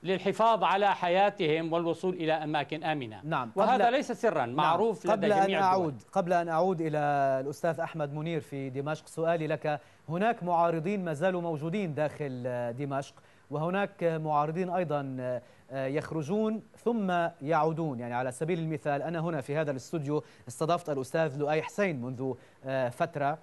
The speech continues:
Speaker 2: وجاء إلى هنا ثم عاد إلى دمشق، ولم يكن هنالك من، من موانع. لم-، لماذا أنت بالتحديد هكذا الوضع بالنسبة إليك وبالنسبة لآخرين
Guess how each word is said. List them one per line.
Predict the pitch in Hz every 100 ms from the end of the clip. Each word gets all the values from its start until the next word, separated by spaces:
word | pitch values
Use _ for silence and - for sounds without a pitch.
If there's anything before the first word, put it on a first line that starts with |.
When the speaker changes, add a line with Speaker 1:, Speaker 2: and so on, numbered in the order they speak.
| - - -
Speaker 2:
وجاء | 131 170 165 - 117 190 196 185
إلى | 180
هنا | 165 196 190
ثم | 175 180
عاد | 165 170 202 175
إلى | 156 156
دمشق، | 147 139 135 - - - - -
ولم | 151 170 160 214
يكن | 240 226
هنالك | 175 175 180 180 165
من، | 156 156 156 147 143
من | 151
موانع. | 156 160 180 139 113 98 - -
لم-، | 139 185
لماذا | 214 185 240 262 190 180
أنت | 185 165
بالتحديد | 147 - 147 147 180 151
هكذا | 156 160 160 143 135
الوضع | 139 156 147
بالنسبة | 123 131 147 - 139
إليك | 135 139 143 - -
وبالنسبة | 156 185 214 180
لآخرين | 180 175 170 170 165 185